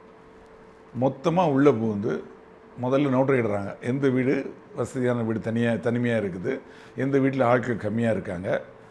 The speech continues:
எந்த வீட்ல வந்து வசதியா வ-, அதாவது பொருள்கள், பணம் இருக்குது அப்படிங்கிறத முதல்ல நோட்டமிடுறாங்க.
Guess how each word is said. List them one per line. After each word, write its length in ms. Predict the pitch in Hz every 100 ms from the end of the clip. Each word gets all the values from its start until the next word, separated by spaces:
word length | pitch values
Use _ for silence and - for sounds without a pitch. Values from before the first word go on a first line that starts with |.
| - -
எந்த 340 | 117 135 170 165
வீட்ல 340 | 135 131 113
வந்து 240 | 113 127 131
வசதியா 600 | 110 131 127 127 160 - - - - - - 143 147
வ-, 220 | - -
அதாவது 340 | 120 123 131
பொருள்கள், 540 | 101 135 131 131 131 131 - - - -
பணம் 280 | 127 135 120
இருக்குது 500 | 107 98 98 127 - -
அப்படிங்கிறத 520 | 131 123 123 107 120 180
முதல்ல 320 | 120 123 135
நோட்டமிடுறாங்க. 720 | 113 113 107 104 90 85